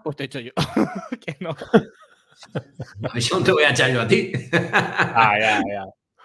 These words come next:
Speaker 3: De-, eso es, sí, señor. Esto es
Speaker 1: Ay.
Speaker 3: democracia en la banda.
Speaker 1: Democracia. Eh, ¿hay iPad o no hay iPad semana que viene? ¿Tú qué dices?
Speaker 2: Mark Gurman dijo que sí, ¿no?
Speaker 1: No, Mark Gurman ha dicho justo lo contrario,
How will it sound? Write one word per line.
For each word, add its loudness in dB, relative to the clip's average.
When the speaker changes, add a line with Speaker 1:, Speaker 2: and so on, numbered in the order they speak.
Speaker 3:
De-, -8
eso -8
es, -20
sí, -14
señor. -18
Esto -2
es -2
Speaker 1:
Ay. -2
Speaker 3:
democracia -2
en -6
la -2
banda. -8
Speaker 1:
Democracia. -10
Eh, -6
¿hay 2
iPad 0
o -4
no 0
hay 2
iPad -4
semana -4
que -4
viene? -12
¿Tú -4
qué 2
dices? -6
Speaker 2:
Mark -4
Gurman 0
dijo -2
que -4
sí, -6
¿no? -8
Speaker 1:
No, 0
Mark 2
Gurman 0
ha 0
dicho -2
justo -8
lo 0
contrario, -6